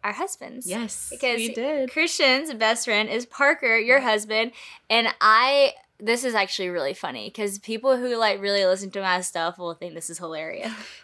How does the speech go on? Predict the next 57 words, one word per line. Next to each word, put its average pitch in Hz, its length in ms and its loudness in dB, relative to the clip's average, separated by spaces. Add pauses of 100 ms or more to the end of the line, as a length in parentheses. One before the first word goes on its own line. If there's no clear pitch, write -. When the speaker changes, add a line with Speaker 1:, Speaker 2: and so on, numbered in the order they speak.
Speaker 1:
So 294 300 6
if 277 180 6
you 302 220 6
heard 302 320 4
me 381 120 -2
tell 277 280 4
the 254 100 0
story, 214 640 0 (320)
um, 220 420 6
I 202 140 4
tell 226 240 2
this 226 260 0
in 214 200 -4
two 247 240 -6
sermons 196 340 -2
that 185 140 0
I 180 60 -2
preach. 190 240 -6
I - 40 -12
told 202 260 -6
this 196 240 -2
in 196 220 -8
the 180 320 2
What 196 180 0
is 202 240 -2
Truth 202 540 -6
sermon 240 480 -4 (240)
and 202 300 -4
one 240 140 4
other 208 280 4
one. 185 320 -2
And 208 220 -4
I 202 80 0
talk 220 320 -2
about 214 240 2
how 202 140 4
there 196 280 2
was 196 180 -4
a - 80 -8
moment 202 440 0
where 196 100 0
me 190 140 -2
and 214 100 -4
Christian 247 240 -8
were 247 80 -2
on 247 60 -2
a 254 80 -4
date, 175 380 -4 (420)
and 208 540 4
<laughs> 247 60 -4
it 262 80 0
was, 269 140 2
like, 269 160 2
our 240 140 2
first 240 480 -4
huge 254 320 -6
fight. 196 300 0